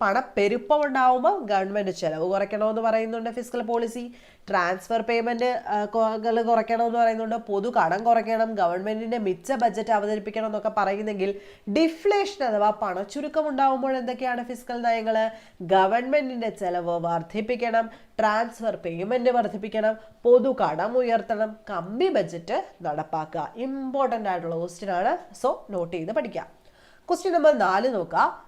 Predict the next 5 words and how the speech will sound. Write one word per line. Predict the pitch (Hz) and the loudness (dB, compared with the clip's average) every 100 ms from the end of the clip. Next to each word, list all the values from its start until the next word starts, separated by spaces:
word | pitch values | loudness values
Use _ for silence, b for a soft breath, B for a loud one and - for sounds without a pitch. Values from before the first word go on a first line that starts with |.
| - | 0
താഴെ | 320 320 349 381 | 6 8 6 6
തന്നിരിക്കുന്നവയിൽ | 359 320 285 285 233 185 220 | 2 2 -2 0 0 0 2
ഓട്ടോമാറ്റിക് | 247 277 320 311 311 311 | 4 6 6 6 4 -2
സ്റ്റെബിലൈസറുകൾക്ക് | 320 - 262 254 254 262 233 226 214 | -6 -4 -2 0 0 -2 -2 -4 -4
ഉദാഹരണം | 269 202 202 208 196 208 254 | -4 0 4 4 2 -2 -4